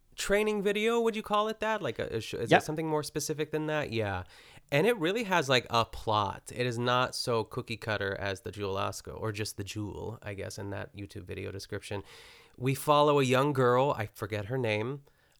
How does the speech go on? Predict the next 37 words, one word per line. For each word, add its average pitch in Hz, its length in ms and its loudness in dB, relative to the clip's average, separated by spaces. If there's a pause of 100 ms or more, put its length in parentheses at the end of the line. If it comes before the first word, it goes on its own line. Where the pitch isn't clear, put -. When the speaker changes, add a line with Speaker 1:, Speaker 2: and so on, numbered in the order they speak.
(120)
Speaker 1:
um, 107 520 2
but 113 260 -4
she, 117 560 -2
Speaker 2:
Yeah. - 160 0
Speaker 1:
you 117 80 0
know, 107 180 0
she's 117 260 -6
sort 131 300 0
of, 117 420 2 (260)
she's - 220 -10
helping 127 280 0
out 127 120 4
Missus 123 280 -2
Harris 110 500 0
at 107 80 -4
the 104 60 -6
beginning, 104 680 -2 (400)
says - 260 -4
hello, 104 520 2
and 110 200 -2
then 143 320 0
this 131 260 -2
guy 95 680 -6 (200)
named 101 380 -4
Buster 135 460 -2
Sales - 840 -8 (520)
<laughs> - 80 4 (680)
Speaker 2:
Yeah, 92 240 0
and 131 140 6
we 160 100 10
Speaker 1:
appears 160 160 12
Speaker 2:
are - 40 8
Speaker 1:
on 190 100 6
the 175 80 2
T 160 260 2
V. 120 280 2
Speaker 2:
Yes, 92 80 -6